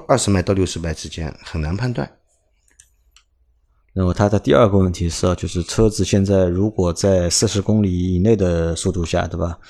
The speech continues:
Speaker 2: 收油到只给一点油的情况下面，会往前送的顿挫，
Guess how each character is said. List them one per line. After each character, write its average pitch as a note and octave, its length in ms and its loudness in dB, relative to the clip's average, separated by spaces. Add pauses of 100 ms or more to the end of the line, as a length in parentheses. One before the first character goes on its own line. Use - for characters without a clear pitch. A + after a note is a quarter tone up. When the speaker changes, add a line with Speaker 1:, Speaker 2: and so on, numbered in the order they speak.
(520)
Speaker 2:
收 C3 420 4
油 G2 200 4
到 F#2+ 640 4
只 - 200 -2
给 G2 200 4
一 B2+ 100 -2
点 G2 220 2
油 F2+ 120 2
的 F#2+ 120 2
情 E2+ 180 -2
况 E2+ 180 0
下 E2+ 160 -2
面， E2+ 280 -4
会 A2 200 4
往 F2 300 2
前 F2+ 380 0
送 C3 340 2
的 F2 200 0
顿 - 300 0
挫， - 320 2